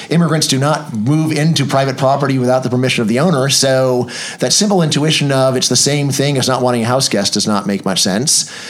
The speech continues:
So then there's a question of, why would you stop someone from just coming here to go and get a better job, live in a place where they'd rather be? So given if they, they would normally just be paying their own way, then why would you want to interfere with that? And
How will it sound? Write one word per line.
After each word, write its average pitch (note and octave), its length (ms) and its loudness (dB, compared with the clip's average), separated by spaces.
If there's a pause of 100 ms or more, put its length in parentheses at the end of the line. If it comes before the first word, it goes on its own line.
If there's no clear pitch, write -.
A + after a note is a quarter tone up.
(220)
So C3+ 220 0
then E3+ 340 2
there's D#3+ 160 0
a C3 40 -6
question C#3+ 280 0
of, C3 80 0 (160)
why B2 280 0
would F3+ 120 2
you E3+ 80 2
stop D3 380 0
someone B2 400 0
from A#2 240 -2
just A#2 180 -2
coming B2+ 260 0
here B2 260 0
to A#2+ 100 -2
go A#2 260 2
and A#2 100 -2
get A2+ 120 0
a A2 40 -2
better G#2+ 220 0
job, A#2+ 400 2
live A2 160 -2
in A#2 60 0
a A2+ 60 -2
place A#2 360 0
where A2 180 0
they'd G#2+ 120 0
rather G#2+ 340 0
be? B2 360 0 (440)
So - 160 -2
given D#3 300 2
if D3 200 0
they, C#3 160 0
they C#3 200 0
would C3 80 0
normally C#3 380 2
just C3 180 0
be B2 100 0
paying C3 320 0
their C3 140 2
own C3 160 0
way, D3+ 320 2
then A#2+ 200 -2
why B2 280 2
would B2+ 140 0
you A#2+ 80 0
want B2 180 2
to B2 60 0
interfere A#2 320 0
with B2 120 0
that? F#2+ 380 0 (560)
And D3+ 540 2